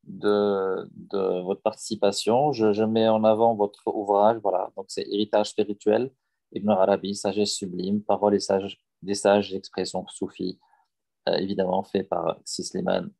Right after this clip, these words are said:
Rizqi. Sisliman, euh, si vous voulez bien, on peut prendre quelques questions.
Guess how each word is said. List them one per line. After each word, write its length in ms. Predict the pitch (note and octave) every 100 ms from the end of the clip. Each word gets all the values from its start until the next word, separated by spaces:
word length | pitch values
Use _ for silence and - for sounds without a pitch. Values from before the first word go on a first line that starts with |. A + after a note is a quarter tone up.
| _
Rizqi. 440 | G2+ G2 - - - _ - - - _
Sisliman, 760 | _ - G2+ G#2 G#2 A2 A2 G#2
euh, 300 | - G#2 G#2 - - - _
si 300 | - - A2+
vous 300 | A2 G#2+ G2+
voulez 200 | G#2 A2+
bien, 220 | A2 A#2+
on 100 | A#2+
peut 140 | A#2 A2
prendre 440 | - A2+ G#2 G#2
quelques 300 | G#2 G2+ G#2
questions. 460 | A2 G#2 - A#2+